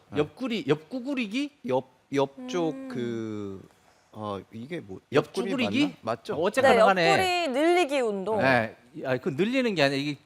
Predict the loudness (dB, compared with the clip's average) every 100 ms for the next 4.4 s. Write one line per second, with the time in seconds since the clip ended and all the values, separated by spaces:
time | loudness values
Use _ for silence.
0 | _ -14 -10 -4 -2 0 0 0 -2 -2
1 | 0 0 0 -2 0 0 0 0 0 0
2 | -2 -4 -2 -2 0 0 -2 -4 -4 0
3 | 0 0 -4 -6 -8 -2 -2 -2 -6 -20
4 | _ 4 4